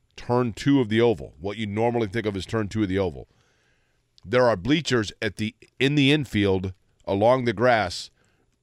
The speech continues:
where, like, if they didn't make that left-hand turn, they would go right into, obviously there's barriers. Those bleachers would be pretty cool as well because you're seeing them have to come from a high rate of speed and then suddenly take a left-handed turn, and a lot of the cars will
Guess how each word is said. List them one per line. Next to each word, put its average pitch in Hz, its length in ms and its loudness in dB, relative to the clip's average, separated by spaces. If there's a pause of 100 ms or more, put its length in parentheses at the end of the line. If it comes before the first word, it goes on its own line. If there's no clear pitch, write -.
(100)
where, 107 260 -2
like, 107 220 -2
if 98 100 -6
they 107 100 0
didn't 123 180 0
make 117 140 0
that 117 140 0
left-hand 113 360 -2
turn, 117 220 -4
they 101 100 -4
would 95 140 -4
go 95 100 0
right 101 260 2
into, 101 240 -6 (220)
obviously 73 360 -14
there's 76 240 -14
barriers. 82 600 -6 (1080)
Those 117 320 0
bleachers 110 480 -2
would 95 140 -4
be 95 120 -2
pretty 110 220 0
cool 107 240 0
as 92 120 -6
well 98 200 2
because 85 280 -8
you're 98 80 -6
seeing 117 300 -4
them 95 120 -8
have 101 200 -4
to 98 80 -8
come 104 440 -4
from 95 180 -8
a 85 60 -10
high 113 160 2
rate 107 220 2
of 90 80 -6
speed 98 480 -4 (680)
and 98 200 -6
then 98 160 -4
suddenly 101 500 -2
take 101 240 -4
a 98 60 -2
left-handed 98 400 -4
turn, 101 300 -6
and 92 120 -10
a 90 60 -8
lot 104 400 0
of 82 100 -10 (160)
the 95 100 -6
cars 90 400 -2
will 85 460 -6